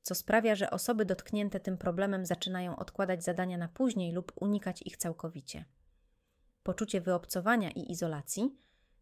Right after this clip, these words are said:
Pracownik może zacząć unikać kontaktów ze współpracownikami, czuć się niezrozumiany i coraz bardziej wycofywać się z życia zawodowego. Depresja i lęki. Długotrwały stres może prowadzić do poważnych zaburzeń nastroju.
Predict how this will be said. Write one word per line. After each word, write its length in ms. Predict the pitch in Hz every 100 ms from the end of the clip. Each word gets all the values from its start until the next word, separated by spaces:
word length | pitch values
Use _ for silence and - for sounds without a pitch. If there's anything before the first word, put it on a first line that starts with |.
| -
Pracownik 480 | 208 208 320 349 262
może 220 | 240 226
zacząć 340 | 240 240 220
unikać 400 | - 220 220 202
kontaktów 520 | - 185 208 - 202
ze 80 | 185
współpracownikami, 1120 | 185 - 185 180 175 180 175 170 151 156 - - - - -
czuć 200 | - 240
się 140 | - 190
niezrozumiany 760 | 175 175 170 175 220 277 185
i 140 | - -
coraz 300 | 190 185 180
bardziej 360 | 208 202 196
wycofywać 600 | 180 185 175 220 202 196
się 120 | -
z 80 | 170
życia 240 | 170 - 165
zawodowego. 720 | 165 160 160 160 160 - 170 - _ _ _ _ _ _ _ _ _ _ _ 190
Depresja 540 | 180 175 269 - 247
i 120 | 202
lęki. 520 | 208 277 254 - - - _ _ -
Długotrwały 640 | 185 196 190 - 269 254
stres 360 | 233 - 190 -
może 200 | 185 180
prowadzić 500 | - 175 196 196 196
do 80 | 170
poważnych 480 | 170 175 175 175
zaburzeń 360 | 170 160 170 165
nastroju. 540 | 165 - - 156 165